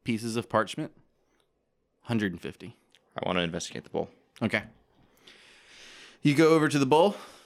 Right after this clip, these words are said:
Speaker 1: and you investigate it. Um,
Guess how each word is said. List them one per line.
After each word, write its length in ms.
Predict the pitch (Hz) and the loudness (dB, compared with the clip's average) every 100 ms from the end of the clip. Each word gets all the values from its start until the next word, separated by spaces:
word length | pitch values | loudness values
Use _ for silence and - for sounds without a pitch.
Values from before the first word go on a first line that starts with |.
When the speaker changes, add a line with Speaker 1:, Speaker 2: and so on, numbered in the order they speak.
| _ 113 | _ -6
Speaker 1:
and 80 | 104 | -4
you 60 | |
investigate 460 | 104 104 - 113 147 | -2 -2 -2 -4 -4
it. 180 | - _ _ _ _ _ _ _ 95 | -6 _ _ _ _ _ _ _ -4
Um, 760 | 98 98 95 92 92 98 104 | -2 0 -2 -2 -4 -8 -14